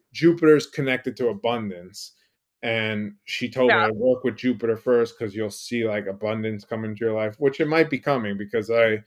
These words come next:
Speaker 1: been getting a lot of clients and stuff like that. But, uh, she said she started working with star systems where she invokes stars, right?
Speaker 2: Yes.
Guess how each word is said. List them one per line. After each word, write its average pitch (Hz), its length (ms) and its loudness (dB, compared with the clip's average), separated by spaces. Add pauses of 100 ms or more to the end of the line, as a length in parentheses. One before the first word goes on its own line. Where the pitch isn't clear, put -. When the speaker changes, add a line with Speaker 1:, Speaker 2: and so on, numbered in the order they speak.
(360)
Speaker 1:
been 120 140 -4
getting 113 260 2
a 107 100 -4
lot 107 180 -2
of 101 60 -8
clients 107 440 -4
and 104 100 -8
stuff - 280 -6
like 101 180 -2
that. 101 320 -2 (920)
But, 120 340 6 (380)
uh, 113 580 2
she - 320 0
said 139 240 2
she - 140 -2
started 117 460 2
working 113 380 0
with 104 120 -6
star 143 420 4
systems 92 640 -8
where 101 160 -6
she 104 200 -6
invokes 98 520 -4
stars, 87 880 -2 (140)
right? 98 360 -2 (400)
Speaker 2:
Yes. 214 800 0